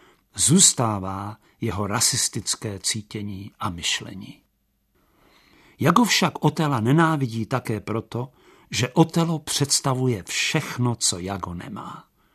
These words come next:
Otelo je generál, Jago pouhý praporečník.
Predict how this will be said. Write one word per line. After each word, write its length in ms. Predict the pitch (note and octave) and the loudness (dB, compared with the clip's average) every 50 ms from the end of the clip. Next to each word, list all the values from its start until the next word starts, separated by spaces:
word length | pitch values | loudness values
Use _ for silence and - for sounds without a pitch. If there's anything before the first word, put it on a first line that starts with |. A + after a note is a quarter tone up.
| _ _ _ _ _ _ _ _ _ | _ _ _ _ _ _ _ _ _
Otelo 320 | - - - - B2 A#2+ A#2 | -8 -4 0 0 2 2 2
je 160 | A2 G#2+ G#2 | 0 -2 -2
generál, 840 | G2+ A2+ B2 B2+ C3+ B2+ A#2+ B2 A#2 G#2+ G2+ G2+ G#2+ A#2 A#2+ B2 B2+ - _ _ _ _ _ _ _ _ - | 0 2 2 4 4 2 2 0 0 -2 -2 -4 -6 -6 -8 -8 -10 -14 _ _ _ _ _ _ _ _ -8
Jago 360 | G2+ G#2 G#2 G#2 - C3+ A#2+ | -6 -4 -2 0 0 0 0
pouhý 400 | - - A2 G2+ F#2 E2+ B2 B2 | 0 -2 -2 -2 0 -2 -4 -2
praporečník. 1000 | - C#3+ C3 - - G#2+ G2+ F#2 - - - - - - - - - _ - - | -2 -2 -4 -4 -4 -6 -8 -8 -6 -6 -6 -6 -6 -10 -14 -16 -16 _ -20 -20